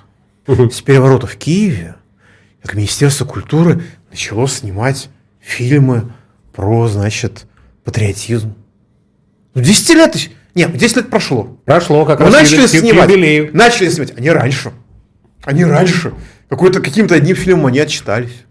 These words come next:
Speaker 2: Но это же анекдот, когда захотели назначить нового министра культуры.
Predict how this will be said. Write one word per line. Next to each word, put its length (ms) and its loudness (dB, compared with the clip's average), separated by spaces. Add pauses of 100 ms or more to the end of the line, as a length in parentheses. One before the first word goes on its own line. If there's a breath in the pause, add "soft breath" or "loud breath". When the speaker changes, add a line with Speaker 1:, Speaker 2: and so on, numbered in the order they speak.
(920)
Speaker 2:
Но 80 4
это 140 2
же 120 2
анекдот, 400 0
когда 440 -2 (1200 soft breath)
захотели 680 -2
назначить 760 -4
нового 220 -2
министра 320 -6
культуры. 440 -10